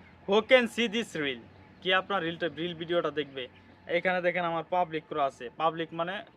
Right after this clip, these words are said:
সবাই দেখবে, ঠিক আছে? আর যদি এখানে প্রাইভেট করা থাকে, শুধুমাত্র আপনার যারা অডিয়েন্স আছে, ফলোয়ার বা, আহ, ফ্রেন্ড আছে, তারাই শুধু দেখতে পারবে, আর বাইরে কেউ দেখতে পারবে না। আর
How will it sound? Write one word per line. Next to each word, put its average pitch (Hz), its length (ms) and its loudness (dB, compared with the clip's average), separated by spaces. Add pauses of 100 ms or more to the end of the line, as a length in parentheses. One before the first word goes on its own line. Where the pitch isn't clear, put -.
(280)
সবাই 147 280 0
দেখবে, 123 260 -10
ঠিক 160 160 -10
আছে? 147 320 -2 (140)
আর 139 140 -2
যদি 170 240 -4
এখানে 180 200 -2
প্রাইভেট 165 400 0
করা 180 180 0
থাকে, 185 320 -6 (400)
শুধুমাত্র 196 840 -2 (240)
আপনার 180 400 0
যারা 170 200 4
অডিয়েন্স 185 460 0
আছে, 139 300 -10 (360)
ফলোয়ার 170 380 6
বা, 190 220 2 (580)
আহ, 131 380 -2 (1300)
ফ্রেন্ড 180 340 0
আছে, 165 260 -2
তারাই 170 340 2
শুধু 160 260 -10
দেখতে 151 260 -6
পারবে, 127 320 -8
আর 135 80 -6
বাইরে 151 340 0
কেউ 143 160 -8
দেখতে 143 280 -10
পারবে 120 240 -10
না। 131 80 -6
আর 139 60 -4